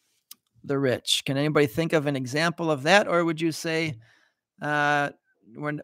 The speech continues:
we've got this figured out now and, and it's not an issue? Judy says, "God created us all. We all depend on him.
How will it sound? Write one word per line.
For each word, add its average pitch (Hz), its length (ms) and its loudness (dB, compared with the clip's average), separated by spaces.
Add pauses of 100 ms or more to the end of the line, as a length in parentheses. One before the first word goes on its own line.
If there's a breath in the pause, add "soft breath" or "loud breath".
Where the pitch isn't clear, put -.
we've 147 280 -8
got 147 200 0
this 143 160 -4
figured 139 360 -4
out - 200 -2
now 71 300 -8 (380)
and, 127 120 -8
and 135 220 -6
it's 131 180 -8
not 135 180 0
an 120 100 -4
issue? - 420 -4 (3750 loud breath)
Judy 180 200 8
says, 170 480 8
"God 170 240 10
created 185 240 8
us 165 160 4
all. 190 240 10
We 170 80 8
all 165 100 10
depend 180 400 2
on 165 140 6
him. 190 500 2